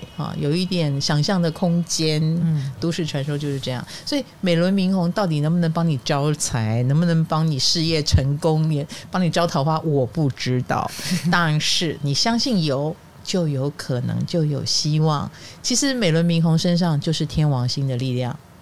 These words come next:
Speaker 2: 嗯。
Speaker 1: 你想要像他一样，那你就天王星一点，酷一点，不畏世俗一点，勇敢一点，然后无所谓这些框架，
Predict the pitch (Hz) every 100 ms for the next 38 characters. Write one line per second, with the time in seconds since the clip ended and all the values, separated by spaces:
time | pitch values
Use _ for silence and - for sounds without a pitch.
0 | - 180 165 139 131 - - - 175 185
1 | 165 165 170 165 151 151 143 131 139 127
2 | - - - - - 226 302 269 156 160
3 | 147 156 139 120 113 127 120 117 - -
4 | - - - - - - - - - 330
5 | 269 233 165 - - - - - - -
6 | - - 220 262 226 196 - 220 170 156
7 | 147 156 165 - - 156 - - 170 185
8 | 185 254 254 175 139 160 170 139 - 185
9 | - - - 151 156 175 151 - 160 196
10 | 233 - - 147 135 151 165 139 - -
11 | - - - - 170 170 - 143 151 160
12 | 135